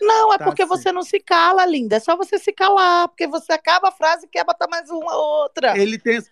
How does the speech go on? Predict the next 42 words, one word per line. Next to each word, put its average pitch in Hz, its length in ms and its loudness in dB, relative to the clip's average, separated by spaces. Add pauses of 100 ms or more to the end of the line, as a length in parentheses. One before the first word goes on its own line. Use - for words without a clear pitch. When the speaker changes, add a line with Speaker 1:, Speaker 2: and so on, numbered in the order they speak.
(160)
Speaker 2:
ele 214 180 -2
agora 240 300 -2
tá 254 120 -12
com 254 100 -12
outra 247 180 -8
mania. 220 500 -8
Eu 196 180 -2
encerro 214 520 -6
o 196 40 -12
space 202 320 -8
e 233 60 -14
faz, 233 180 -12
"Não, 339 320 -2
Muca, 285 300 -6
peraí." 233 500 -8
Aí 139 140 -16
toda 233 320 -6
noite 180 580 -8 (300)
vai 170 220 -6
o 185 40 -12
corno 185 380 -8
aqui 170 200 -12
editar 185 440 -8
o 185 60 -12
final 180 340 -14
do 180 100 -16
space, 175 360 -12
porque 190 200 -16
a 185 40 -8
bonita 185 400 -12
resolveu 185 320 -8
falar 185 280 -6
uma 185 60 -6
coisa 180 240 -10
desimportante 196 800 -12
aos 202 100 -10
quarenta 196 340 -8
e - 20 -10
nove 175 240 -8
do 160 60 -20
segundo 185 300 -14
tempo. 127 320 -16